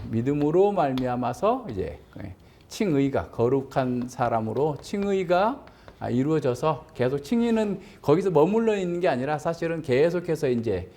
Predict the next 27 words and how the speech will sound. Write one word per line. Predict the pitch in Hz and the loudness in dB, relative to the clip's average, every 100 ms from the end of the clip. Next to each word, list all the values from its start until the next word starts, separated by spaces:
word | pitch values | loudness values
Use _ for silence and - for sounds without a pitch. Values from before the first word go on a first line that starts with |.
| - - 113 | -20 -14 -6
예, | 107 | -6
구속을 | - 139 151 143 151 175 202 226 135 | -2 0 2 2 2 2 2 0 -4
이루어 | 160 196 202 | 0 4 4
나가는, | 147 113 117 92 85 98 | 2 -2 -2 -6 -10 -14
이렇게 | - 95 85 - - - _ | -8 -6 -6 -12 -20 -20 _
믿음으로, | 120 151 196 190 190 202 247 302 - - | -4 -2 0 2 4 6 4 0 -8 -10
예, | 101 | -10
사랑으로 | - 202 220 220 214 202 | -4 2 4 4 4 4
역사하는 | 139 131 165 147 127 110 | 4 2 0 0 0 -2
믿음으로 | 101 110 110 98 87 131 | -2 -2 -2 -2 -4 -4
계속 | 113 110 117 | -6 -6 -2
나가서 | 104 104 113 110 | 0 2 0 -2
자라가는 | 107 117 110 101 101 | 0 0 2 -2 -2
거고 | 98 127 196 220 - - - | -4 -2 -2 -4 -16 -20 -8
이제 | 107 110 101 | 0 2 0
이렇게 | - - | -4 -6
원-, | 98 95 - | -4 -4 -6
언제-, | 113 120 120 - | -4 -4 -4 -10
이렇게 | 107 - 98 - - | -10 -6 -6 -6 -8
완성된 | 104 131 170 202 180 151 | -2 0 2 0 0 0
인간, | 101 90 - - | -2 -6 -10 -14
그죠? | - 101 185 - - - - - - - | -12 -8 -8 -12 -20 -20 -20 -20 -20 -8
완성 | 95 101 113 123 | -2 -2 0 0
인간, | 101 92 82 82 - - - - - - | -2 -2 -6 -8 -14 -20 -20 -20 -20 -6
부활체를 | 120 139 143 139 131 110 | 4 4 4 0 -4 -4
입은, | 95 92 87 - - - - - | -4 -6 -10 -12 -20 -20 -20 -20
예, | - | -12